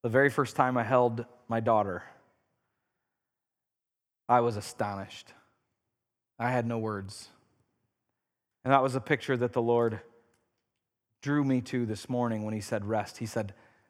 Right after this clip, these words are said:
"That's how I want you to rest.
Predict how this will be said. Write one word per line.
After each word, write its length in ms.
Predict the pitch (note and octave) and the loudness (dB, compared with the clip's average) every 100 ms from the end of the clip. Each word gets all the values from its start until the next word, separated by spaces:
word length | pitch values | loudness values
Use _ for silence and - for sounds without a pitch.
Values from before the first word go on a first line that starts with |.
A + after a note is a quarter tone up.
| _ _ _ _ _ _ _ _ _ _ _ _ - | _ _ _ _ _ _ _ _ _ _ _ _ 0
"That's 320 | G#2+ - - | 0 -2 -6
how 160 | G#2 | -4
I 60 | G#2 | -2
want 340 | G#2 G2+ - | -4 -10 -10
you 60 | G#2 | -14
to 120 | - | -10
rest. 520 | G2 F2 - - - | -10 -10 -14 -20 -20